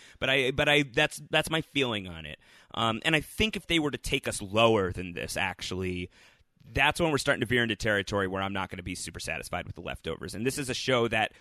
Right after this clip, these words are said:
once it really has started to get going, like, midway into season one,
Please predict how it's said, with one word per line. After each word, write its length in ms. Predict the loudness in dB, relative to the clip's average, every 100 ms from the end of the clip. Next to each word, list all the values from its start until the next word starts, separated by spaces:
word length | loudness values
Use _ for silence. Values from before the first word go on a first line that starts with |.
| _
once 320 | 2 4 2
it 80 | -2
really 320 | 2 2 2
has 160 | 0 -2
started 360 | 2 2 2 -2
to 100 | 0
get 260 | -2 -2
going, 320 | -2 0 -2
like, 180 | -4 -6
midway 380 | -2 -2 -2 -4
into 140 | -4
season 340 | -6 -8 -8 -6
one, 320 | -2 -2 -4